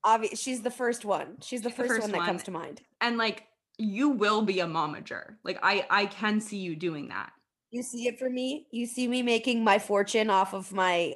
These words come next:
Speaker 1: many children?
Speaker 2: Yes. Like, I see you having, you know, five to six children. How many o-, of them are there? One, two, yeah,
Speaker 1: And also
Speaker 2: five.
Speaker 1: marrying successful people.
Speaker 2: Yeah.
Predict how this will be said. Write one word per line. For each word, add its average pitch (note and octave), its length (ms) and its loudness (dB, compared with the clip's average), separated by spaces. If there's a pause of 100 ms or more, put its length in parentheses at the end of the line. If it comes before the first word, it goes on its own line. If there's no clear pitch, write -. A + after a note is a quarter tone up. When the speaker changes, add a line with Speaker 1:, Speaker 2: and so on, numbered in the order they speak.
Speaker 1:
many G3 320 -2
children? G#3+ 600 -2 (640)
Speaker 2:
Yes. - 540 -6 (320)
Like, G#3+ 160 -4
I G3 180 2
see A3+ 200 -6
you A#3+ 140 0
having, G3 580 2 (120)
you G3 160 -6
know, D3 180 -6 (120)
five F3 520 2 (1120)
to A#3 120 -6
six G3+ 380 -4
children. A3 360 -2
How B3+ 160 -2
many E4 280 2
o-, A3 60 0
of G3+ 240 -8
them G3 180 -6
are F#3 180 -6
there? - 360 -16
One, G3+ 260 -14
two, G3+ 240 -16 (160)
yeah, G#3+ 240 -4 (100)
Speaker 1:
And A4 160 4
also F#4+ 280 4
Speaker 2:
five. D4 80 2
Speaker 1:
marrying C#4 500 2
successful A#3 760 -4
people. A3+ 640 -4 (640)
Speaker 2:
Yeah. D4 320 0